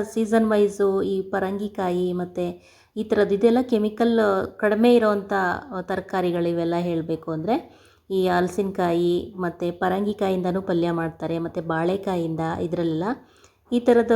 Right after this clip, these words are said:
ವೆಜಿಟೇಬಲ್ಸಿಂದ ನಾವು ಪಲ್ಯಗಳನ್ನ ಮಾಡಿಕೊಂಡ್ರೆ ಆರೋಗ್ಯ ದೃಷ್ಟಿನಲ್ಲಿ ತುಂಬಾ ಒಳ್ಳೆಯದು. ಈ ಬಾಳೆ ದಿಂಡಿನ ಪಲ್ಯ ಆಗಿರ್ಬೋದು ಇದೆಲ್ಲ. ಇದ್ರ ಜೊತೆಗೆ ಕೊನೆಯಲ್ಲಿ ಸ್ವಲ್ಪ ಕೊರು-, ಕೊತ್ತಂಬರಿ ಸೊಪ್ಪನ್ನ ಹಾಕ್ಕೊಂಡು ಹಾಗೆಯೇ ಒಂದು ಅರ್ಧ ಹೋಳಷ್ಟು ನಿಂಬೆಹಣ್ಣನ್ನ ಹಿಂಡ್ಕೊಳ್ತಾ ಇದ್ದೀನಿ.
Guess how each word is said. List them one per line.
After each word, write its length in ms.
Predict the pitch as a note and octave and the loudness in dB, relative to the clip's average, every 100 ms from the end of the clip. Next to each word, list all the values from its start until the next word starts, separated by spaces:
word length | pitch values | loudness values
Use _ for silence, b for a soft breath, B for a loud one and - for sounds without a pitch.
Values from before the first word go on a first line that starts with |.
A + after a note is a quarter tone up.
| A3 | 6
ವೆಜಿಟೇಬಲ್ಸಿಂದ 760 | G#3 G3+ G3+ G3+ G3+ G3 F#3+ G3+ | 4 4 0 0 0 -2 -4 -2
ನಾವು 180 | F#3+ | -4
ಪಲ್ಯಗಳನ್ನ 480 | F#3 F3+ F3 E3+ E3+ F3 | -2 -2 -2 -2 -4 -4
ಮಾಡಿಕೊಂಡ್ರೆ 640 | E3 D#3+ - E3 A3 A#3 | -4 -6 -8 -6 -2 -2
ಆರೋಗ್ಯ 380 | F3 F3 F3 F3+ | -2 -2 -2 -2
ದೃಷ್ಟಿನಲ್ಲಿ 480 | F3+ - F#3 F#3 A#3 | -4 -8 -6 -4 -2
ತುಂಬಾ 460 | G3 F3+ F#3 G3+ | -2 -2 0 0
ಒಳ್ಳೆಯದು. 360 | F3 D#3+ D#3 E3 | 0 -2 -2 -4
ಈ 80 | E3+ | -2
ಬಾಳೆ 340 | E3+ F3 F#3 | 0 0 0
ದಿಂಡಿನ 240 | F3+ F3 F3 | 0 -2 -2
ಪಲ್ಯ 220 | E3+ E3 | -4 -2
ಆಗಿರ್ಬೋದು 760 | E3 D#3+ D#3+ D#3 D#3 E3+ E3+ - | -2 -4 -6 -4 -4 -4 -4 -6
ಇದೆಲ್ಲ. 240 | E3 D#3+ D#3 - b b b b b | -4 -4 -4 -8 b b b b b
ಇದ್ರ 160 | F#3 G#3 | -4 2
ಜೊತೆಗೆ 380 | G#3 G#3 A#3+ B3+ | 4 4 4 4
ಕೊನೆಯಲ್ಲಿ 560 | G#3+ F#3+ G#3 G#3+ G3 | 2 0 0 0 -2
ಸ್ವಲ್ಪ 300 | F#3+ F#3+ F#3+ | -2 -4 -2
ಕೊರು-, 560 | G#3+ F#3+ F3+ F3 E3+ - | -4 -2 0 0 -2 -6
ಕೊತ್ತಂಬರಿ 340 | G3+ G3+ G3 | -6 -2 0
ಸೊಪ್ಪನ್ನ 320 | G3 F#3+ F#3+ | -2 -4 -4
ಹಾಕ್ಕೊಂಡು 640 | F3+ F3 E3 D#3+ F3 C#4 A3 | -4 -4 -6 -6 -2 0 0
ಹಾಗೆಯೇ 360 | F#3+ F3 F#3 | -2 -4 -4
ಒಂದು 200 | F#3 F3 | -2 -2
ಅರ್ಧ 240 | F3 E3 F3 | -2 -2 0
ಹೋಳಷ್ಟು 420 | A3+ F#3+ F3+ A3 | 2 0 -2 -6
ನಿಂಬೆಹಣ್ಣನ್ನ 500 | F#3+ F3 F3+ F3+ F3 | -4 -2 -2 -2 -4
ಹಿಂಡ್ಕೊಳ್ತಾ 560 | F3 E3 - E3 D#3+ D#3 | -4 -6 -6 -6 -6 -6
ಇದ್ದೀನಿ. 380 | D#3 A3+ E4 | -2 -2 -2